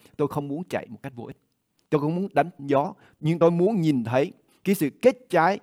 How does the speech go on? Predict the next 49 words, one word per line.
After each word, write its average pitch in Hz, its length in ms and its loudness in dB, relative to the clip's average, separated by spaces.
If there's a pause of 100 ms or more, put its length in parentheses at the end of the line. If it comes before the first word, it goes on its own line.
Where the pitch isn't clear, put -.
của 127 120 -8
công 185 340 2
lao 151 340 -4
của 107 220 -14
tôi. 120 200 -10 (160)
Vì 135 100 2
vậy, 143 180 6 (200)
tôi 185 120 6
sẵn 185 280 2
sàng 170 340 4
để 135 180 4
anh 190 120 6
em 185 160 4
chê, 190 240 6
tôi - 340 6
sẵn 196 260 2
sàng 160 260 4
để 127 120 4
anh 180 160 6
em 180 180 4 (380)
nói 180 340 8
những 185 140 0
điều, 156 180 8
lời 131 320 4
nói 135 260 4
làm 135 160 2
cho 139 80 -10
tôi 160 160 2
đau 170 160 8
lòng, 127 200 2 (220)
nhưng 185 300 4 (200)
tôi 156 180 2
sẽ 131 340 0
giảng 131 200 -4
tin 131 120 -4
lành 104 180 -6
của 110 180 -14
Chúa. 127 180 -12 (300)
Tôi 170 120 4
không 190 300 2
đến, 190 200 4 (100)
tôi 170 80 2
không 175 180 2
đứng 214 160 0
đây 180 160 8
để 131 180 2
làm 139 280 0
đẹp 165 180 4
lòng 147 200 4